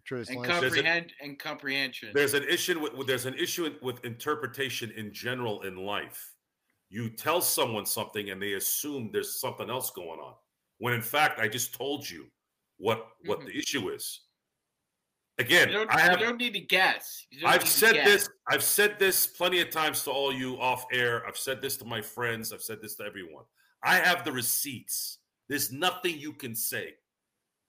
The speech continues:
Speaker 3: What are you gonna say? The only place I'm gonna be wrong is if I predict something wrong, because we don't know what the future is. You know, Denver could win seventy games this year. Did anyone think they would win seventy games? No,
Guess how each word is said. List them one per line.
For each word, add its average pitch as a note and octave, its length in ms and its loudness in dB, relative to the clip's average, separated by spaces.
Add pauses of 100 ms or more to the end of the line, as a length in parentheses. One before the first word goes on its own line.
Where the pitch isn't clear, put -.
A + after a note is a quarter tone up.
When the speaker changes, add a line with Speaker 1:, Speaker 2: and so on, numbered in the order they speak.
(120)
Speaker 3:
What D#3+ 120 -2
are F3 40 2
you D#3+ 60 -2
gonna D3+ 120 4
say? A2+ 340 0 (520)
The A#2+ 120 0
only G#3+ 200 4
place A3+ 320 2
I'm G3 120 0
gonna F3+ 180 2
be D#3 100 -2
wrong C3+ 440 4
is A#2+ 120 -2
if A#2 140 -6
I A2 80 -2
predict A#2 500 -4
something A2+ 560 -4
wrong, G2 360 -2
because A#2+ 380 -12
we F#3+ 140 -4
don't D#3 260 -2
know E3 180 -2
what C#3 180 -2
the A2+ 80 -6
future G2 480 -14
is. - 260 -20 (300)
You G#2+ 80 -10
know, B2 220 -6 (260)
Denver G3 320 4
could F3 180 -2
win D#3 220 -2
seventy D#3+ 480 2
games B2+ 320 0
this - 200 -8
year. D#2+ 180 -14 (220)
Did G2 240 -12
anyone D#3+ 400 0
think E3 260 -6
they E3 120 0
would D#3 160 -6
win D#3+ 160 -6
seventy D#3+ 360 0
games? E3+ 380 -4
No, A#3+ 300 2